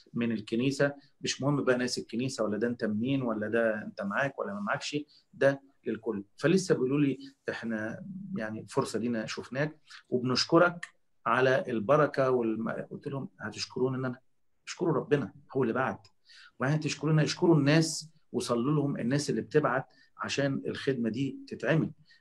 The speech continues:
لأن في ناس من ورا الحاجات ديت، آه، آه، يقولوا كده: "إحنا عايزين ناخد بركة ال-، ال-، ال-، إن إحنا نحس بإخواننا. كنت جوعاناً فأطعمتموني."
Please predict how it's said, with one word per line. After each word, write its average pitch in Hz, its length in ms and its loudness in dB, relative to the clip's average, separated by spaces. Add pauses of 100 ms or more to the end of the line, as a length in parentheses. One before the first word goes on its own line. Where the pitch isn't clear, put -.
لأن 123 220 0
في 160 160 -2
ناس 160 400 -2 (360)
من 117 360 -8 (100)
ورا 143 340 8 (440)
الحاجات 113 420 0
ديت، 139 500 0 (380)
آه، 117 300 -2
آه، - 20 -4
يقولوا 127 400 -2
كده: 139 300 -2
"إحنا 135 240 -4
عايزين 113 260 -2
ناخد 123 300 -4
بركة 127 340 -2 (400)
ال-، 113 200 -6
ال-، 110 220 -8
ال-، 107 200 -10
إن 113 120 -6
إحنا 113 340 -4 (260)
نحس 160 380 -2
بإخواننا. 95 560 -6
كنت 190 320 10 (720)
جوعاناً 139 680 4 (140)
فأطعمتموني." 107 1200 -2